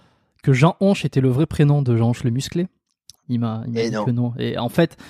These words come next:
Speaker 1: c'est vrai que, euh, par réflexe, à force de le voir comme ça, Jean Hanche le musclé sur les réseaux, j'ai, j'ai fini par penser que Jean Hanche était son vrai prénom. Mais effectivement, il y a, il y a quelques semaines, en plus, Rudy, Rudy Koya, que j'avais reçu sur le podcast, l'avait appelé par son vrai prénom.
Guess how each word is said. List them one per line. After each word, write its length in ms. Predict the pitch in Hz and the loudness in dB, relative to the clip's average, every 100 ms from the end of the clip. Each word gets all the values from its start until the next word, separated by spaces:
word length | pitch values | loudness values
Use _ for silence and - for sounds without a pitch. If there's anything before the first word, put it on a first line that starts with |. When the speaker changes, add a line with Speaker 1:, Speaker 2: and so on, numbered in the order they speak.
| - - | -20 -6
Speaker 1:
c'est 140 | - | 2
vrai 160 | 131 151 | 4 4
que, 200 | 139 120 - _ _ - | 4 0 -2 _ _ -8
euh, 200 | 110 107 - | -6 -6 0
par 140 | 135 | 2
réflexe, 520 | 131 135 165 165 - - | 4 4 4 2 -2 -14
à 140 | - 110 | -12 -4
force 240 | 151 147 | 0 4
de 60 | 139 | 6
le 120 | 127 | 6
voir 300 | 120 139 - | 4 2 4
comme 180 | 135 123 | 0 2
ça, 200 | 143 123 | 2 2
Jean 180 | 120 | 2
Hanche 140 | 127 - | 0 0
le 60 | |
musclé 260 | 123 120 135 | -4 -4 -6
sur 140 | - 117 | -2 0
les 60 | |
réseaux, 300 | 117 120 147 | 2 4 4
j'ai, 240 | 131 120 131 | 4 0 0
j'ai 140 | 117 | -2
fini 260 | - 143 156 | 0 0 2
par 180 | 123 | 0
penser 280 | - 135 - | 0 0 2
que 100 | 143 | 4
Jean 140 | 123 131 | 4 4
Hanche 120 | 139 | 2
était 160 | 135 131 | -4 -2
son 120 | 131 | 0
vrai 100 | 127 | 0
prénom. 280 | - 139 170 - - - - | 4 2 2 -4 -20 -20 -4
Mais 60 | 127 | 0
effectivement, 440 | 120 143 - 151 | 2 0 2 4
il 60 | 160 | 6
y 40 | |
a, 80 | 117 | 4
il 60 | 113 | 0
y 40 | |
a 40 | 117 | -2
quelques 300 | 139 - 123 | -4 -4 -4
semaines, 260 | - 143 | 0 2
en 60 | 123 | 2
plus, 220 | - 139 | -2 -4
Rudy, 420 | - 139 143 156 _ _ _ _ _ _ _ - | 0 0 0 -2 _ _ _ _ _ _ _ -4
Rudy 240 | 135 120 | -2 0
Koya, 240 | - 127 143 | 4 6 6
que 40 | |
j'avais 140 | 120 117 | 4 2
reçu 200 | 113 143 | 0 -2
sur 100 | 127 | -2
le 40 | |
podcast, 360 | 131 - 147 - | -2 0 -2 0
l'avait 160 | 113 | 0
appelé 240 | 117 - 139 | 0 2 0
par 160 | 120 | 0
son 120 | - 117 | -4 0
vrai 140 | 117 | 0
prénom. 320 | - 131 160 | 4 4 4